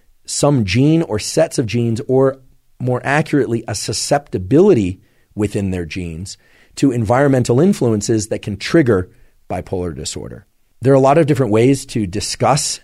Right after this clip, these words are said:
and to conceptualize heritability, so I want to be very careful with the way that I'm wording this. What this means is that people with bipolar disorder very likely have a gene,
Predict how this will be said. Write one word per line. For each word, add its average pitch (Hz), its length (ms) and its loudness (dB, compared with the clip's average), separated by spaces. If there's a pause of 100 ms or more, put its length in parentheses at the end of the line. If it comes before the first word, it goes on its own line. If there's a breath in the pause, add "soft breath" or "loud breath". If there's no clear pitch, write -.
(140)
and 98 220 -6
to 95 120 -8
conceptualize 117 880 0
heritability, 107 640 0
so 123 120 -2
I 104 40 2
want 123 160 0
to 113 40 -4
be 98 100 -4
very 123 300 2
careful 123 380 -2
with 101 140 -6
the 98 60 -2
way 101 160 0
that 101 140 -2
I'm 90 140 -4
wording 104 360 0
this. 170 260 -4 (680 soft breath)
What - 220 0
this - 240 2
means 135 320 4
is 113 220 -4
that - 180 0
people 165 300 2
with 160 160 2
bipolar 117 480 0
disorder 98 520 -4 (520 soft breath)
very 147 260 4
likely 123 440 0
have 101 380 -8 (320)
a 156 220 2
gene, 101 560 -4